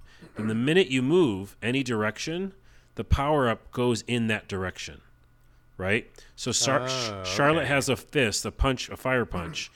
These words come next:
Speaker 1: <clears throat> and it's always charging up. And so when you
Speaker 2: As
Speaker 1: are
Speaker 2: long
Speaker 1: s-,
Speaker 2: as you're still.
Speaker 1: as long as you're still, right. And you're not using it. So I'm still, it's powered up. I go to the left, and there's a monster there. I take it out.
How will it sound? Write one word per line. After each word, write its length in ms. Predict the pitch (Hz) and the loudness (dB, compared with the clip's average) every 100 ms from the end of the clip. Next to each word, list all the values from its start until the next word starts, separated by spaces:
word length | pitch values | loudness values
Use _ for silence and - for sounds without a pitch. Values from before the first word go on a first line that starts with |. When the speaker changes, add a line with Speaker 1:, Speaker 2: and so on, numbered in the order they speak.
| - | -20
Speaker 1:
<clears throat> 200 | - - | -20 -10
and 280 | 120 110 107 - | 0 2 2 0
it's 240 | 120 - - | 0 -2 0
always 320 | 131 151 143 | 2 2 2
charging 460 | - 131 117 110 117 | 0 -2 0 0 0
up. 280 | 95 - | 0 -4
And 120 | 101 101 | -6 -4
so 140 | 117 | -2
when 140 | 113 | 0
you 300 | 113 110 107 - - - - | 0 0 -2 -6 -16 -16 -6
Speaker 2:
As 80 | 110 | 2
Speaker 1:
are 20 | |
Speaker 2:
long 120 | 135 | 4
Speaker 1:
s-, 40 | 135 | 4
Speaker 2:
as 40 | |
you're 100 | 117 | 2
still. 440 | 117 - 123 82 80 | 0 2 0 0 -6
Speaker 1:
as 160 | 107 - | 0 2
long 180 | 135 127 | 2 2
as 100 | 107 | 0
you're 80 | 110 | -2
still, 240 | - 82 | -2 -4
right. 240 | 95 82 - - - - - - | -4 -8 -8 -18 -20 -20 -18 -6
And 80 | 117 | 0
you're 100 | 120 | 2
not 160 | 117 | 2
using 340 | 113 107 85 71 | 0 -2 -4 -12
it. 140 | 69 - - | -18 -20 -12
So 280 | - 117 110 | -4 -2 0
I'm 140 | 113 | -2
still, 500 | - 160 151 151 151 | -2 0 2 4 2
it's 120 | 110 - | -2 -4
powered 360 | 135 139 135 | 0 2 4
up. 260 | 120 113 - - - - | 2 0 -4 -20 -20 -8
I 100 | 113 | -4
go 120 | 110 143 | 2 2
to 60 | |
the 60 | 147 | 4
left, 460 | 151 185 190 - - | 4 2 0 -8 -8
and 120 | 110 117 | -4 -2
there's 120 | 104 | 0
a 40 | |
monster 360 | 113 123 - 143 | 0 -2 -2 -2
there. 380 | 139 139 139 - | 0 0 -2 -4
I 80 | 104 | -8
take 260 | - 123 | -2 -2
it 80 | 110 | 0
out. 220 | 90 76 | -2 -6